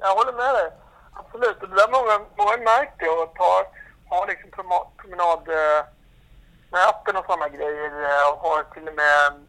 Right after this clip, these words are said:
det finns företag som har liksom löpband för, i promenad, eh, eller, ja, löpband inomhus för att man ska kunna ta promenadmöten om det är regnigt ute. Så kan jag, det, det, det där, det, dels så hänger det ihop med att hjärnan funkar bättre när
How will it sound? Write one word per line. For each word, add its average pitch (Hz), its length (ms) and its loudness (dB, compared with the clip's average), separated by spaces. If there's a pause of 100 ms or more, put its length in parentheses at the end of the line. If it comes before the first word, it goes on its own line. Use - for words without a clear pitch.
(200)
det - 140 -16
finns 165 200 -8
företag 160 320 4
som 156 160 -10
har 156 160 6
liksom 151 220 -14 (540)
löpband 160 460 2 (100)
för, 156 120 2 (280)
i - 20 -16 (100)
promenad, 156 340 4 (200)
eh, 160 200 0
eller, 151 160 -4 (200)
ja, 160 60 6 (140)
löpband 156 320 4
inomhus 151 520 -4 (160)
för 151 120 -2 (120)
att 143 120 -8 (640)
man 156 100 -6
ska - 160 -14
kunna 170 120 0
ta 160 120 0 (100)
promenadmöten 147 720 2 (300)
om 147 80 -16
det 147 80 -2
är 139 40 0 (100)
regnigt 147 380 -6
ute. - 180 -20 (640)
Så - 120 -2
kan 196 140 4
jag, 196 160 2
det, 202 80 -6 (120)
det, 202 100 -8 (160)
det 196 80 -4 (100)
där, 233 140 4 (540)
det, 233 200 -8
dels 285 180 -2
så 247 60 -4
hänger 220 240 -2
det 185 240 -4
ihop 330 220 -4
med 151 100 2
att 147 140 -4
hjärnan 139 220 2 (100)
funkar 151 300 -10
bättre 139 200 -4
när 139 100 -6